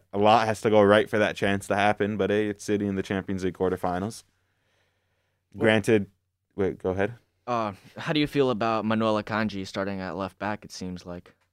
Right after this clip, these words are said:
Speaker 1: No, Guerrero's in the lineup.
Speaker 2: Guerrero, oh yeah, Guerrero's in the lineup, so what, they're gonna play three?
Speaker 1: No, it's
Speaker 2: Or
Speaker 1: gonna, it's, it's a back four, but we have
Speaker 2: Okay, yeah, then
Speaker 1: just
Speaker 2: thi-, yeah, this
Speaker 1: bonus
Speaker 2: line-
Speaker 1: help with
Speaker 2: Okay, yeah, I guess this lineup on Google is not completely accurate.
Speaker 1: Oh, they love messing around
Speaker 2: Yeah,
Speaker 1: with
Speaker 2: they
Speaker 1: the
Speaker 2: love
Speaker 1: back
Speaker 2: messing
Speaker 1: three,
Speaker 2: around
Speaker 1: back
Speaker 2: with back three.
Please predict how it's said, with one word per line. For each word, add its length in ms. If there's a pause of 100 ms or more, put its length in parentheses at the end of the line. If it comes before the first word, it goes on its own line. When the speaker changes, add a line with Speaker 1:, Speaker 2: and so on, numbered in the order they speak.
Speaker 1:
No, 120
Guerrero's 400
in 60
the 80
lineup. 260 (260)
Speaker 2:
Guerrero, 380
oh 80
yeah, 200
Guerrero's 400
in 60
the 60
lineup, 200
so 120
what, 120
they're 100
gonna 80
play 160
three? 340 (400)
Speaker 1:
No, 140
it's 100
Speaker 2:
Or 40
Speaker 1:
gonna, 180
it's, 180
it's 140
a 40
back 280
four, 360
but 120
we 100
have 460
Speaker 2:
Okay, 320
yeah, 100
then 160
Speaker 1:
just 220
Speaker 2:
thi-, 60
yeah, 120
this 100
Speaker 1:
bonus 320
Speaker 2:
line- 60
Speaker 1:
help 320
with 240 (140)
Speaker 2:
Okay, 260
yeah, 100
I 60
guess 160
this 160
lineup 380
on 120
Google 340
is 140
not 360 (240)
completely 340
accurate. 400 (160)
Speaker 1:
Oh, 140
they 100
love 220
messing 360
around 300
Speaker 2:
Yeah, 80
Speaker 1:
with 60
Speaker 2:
they 60
Speaker 1:
the 40
Speaker 2:
love 120
Speaker 1:
back 80
Speaker 2:
messing 180
Speaker 1:
three, 80
Speaker 2:
around 140
Speaker 1:
back 180
Speaker 2:
with 80
back 80
three. 120